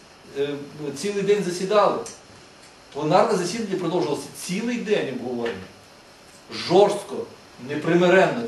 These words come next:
цілий день. Потім ще три роки судів було по цьому питанню. Але, ну, було обговорення, можна було зрозуміти, хтось висловлював думку.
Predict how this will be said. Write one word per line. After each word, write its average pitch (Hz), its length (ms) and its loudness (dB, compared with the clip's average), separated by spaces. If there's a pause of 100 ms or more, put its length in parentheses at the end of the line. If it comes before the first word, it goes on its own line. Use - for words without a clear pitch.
цілий 196 240 2
день. 180 260 4
Потім 170 260 0
ще 175 260 2 (300)
три 170 180 4
роки 180 240 2 (100)
судів 185 360 0
було 123 300 -4 (420)
по 135 80 -8
цьому 127 240 -4
питанню. 120 360 -2 (280)
Але, 165 360 6 (500)
ну, 170 120 2
було 220 320 6
обговорення, 139 460 2 (320)
можна 220 280 6
було 185 260 4
зрозуміти, 170 440 0
хтось 160 220 -2
висловлював 156 540 0
думку. 139 280 -6